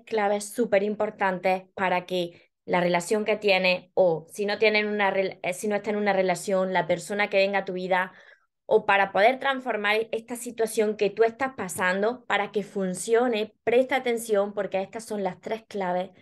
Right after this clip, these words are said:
súper importantes que tienes que tener en cuenta. Hola soñadores, espero que estéis muy bien, espero que estéis enfocados en eso que vosotros queréis ver en vuestra vida,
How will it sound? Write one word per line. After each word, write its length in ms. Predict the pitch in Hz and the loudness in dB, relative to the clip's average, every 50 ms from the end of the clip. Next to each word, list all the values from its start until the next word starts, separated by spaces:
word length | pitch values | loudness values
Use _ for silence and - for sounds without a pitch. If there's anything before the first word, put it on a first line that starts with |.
| - - - - - _ _ | -20 -20 -20 -20 -20 _ _
súper 480 | - - - - 233 202 - 202 196 | -18 -10 -6 -4 -2 0 0 0 0
importantes 640 | 196 196 - 196 196 - 185 175 175 175 185 190 - | 0 0 -2 -4 -4 -2 -2 -2 -2 -2 -4 -6 -6
que 160 | - 185 175 | -6 -8 -4
tienes 300 | - 190 185 190 196 190 | -2 0 0 0 0 -2
que 120 | - 180 | -4 -6
tener 240 | - 170 170 170 170 | -4 -4 -4 -2 0
en 160 | 175 180 180 | -2 0 0
cuenta. 480 | 185 214 196 175 160 156 156 - - _ _ _ _ - - - - - _ _ _ _ _ - | 2 2 2 2 -2 -6 -10 -16 -18 _ _ _ _ -20 -20 -20 -20 -20 _ _ _ _ _ 2
Hola 220 | - 247 254 269 294 | 4 6 6 6 4
soñadores, 540 | 277 285 262 254 240 220 214 208 214 214 | 2 2 0 2 2 2 4 4 4 2
espero 240 | 214 214 214 196 196 | 2 0 0 -2 -2
que 80 | 196 202 | -2 -4
estéis 440 | 196 - - 220 190 196 202 190 185 | -8 -4 -2 0 0 0 0 -4 -10
muy 360 | 196 208 220 220 220 226 220 | -10 -6 -2 0 2 2 2
bien, 220 | 202 214 208 208 208 | 2 0 0 0 0
espero 320 | 202 208 208 202 214 208 | -2 -2 -2 -2 -2 -2
que 80 | 202 196 | -4 -4
estéis 320 | - - 226 208 214 220 | -6 -6 -2 0 0 0
enfocados 680 | 226 233 - 254 233 226 226 208 202 196 202 208 202 - - - _ _ - | 0 0 -2 -4 -2 0 2 2 2 2 2 0 -2 -8 -20 -20 _ _ -2
en 180 | - 220 226 226 | 0 2 2 4
eso 240 | 226 233 233 285 285 | 2 0 0 -2 -4
que 80 | 285 | -4
vosotros 600 | 269 247 254 254 - 233 226 - 220 226 226 220 220 | -4 -4 -4 -4 -4 -4 -2 0 0 0 0 -2 -2
queréis 320 | - 208 196 208 214 214 | -2 0 2 2 2 2
ver 140 | 214 214 214 | 2 2 2
en 100 | 214 214 | 0 0
vuestra 300 | 214 240 240 - 254 240 | -2 -4 -4 -2 -2 0
vida, 400 | 220 220 214 196 196 196 196 - | 0 0 2 0 0 0 -2 -6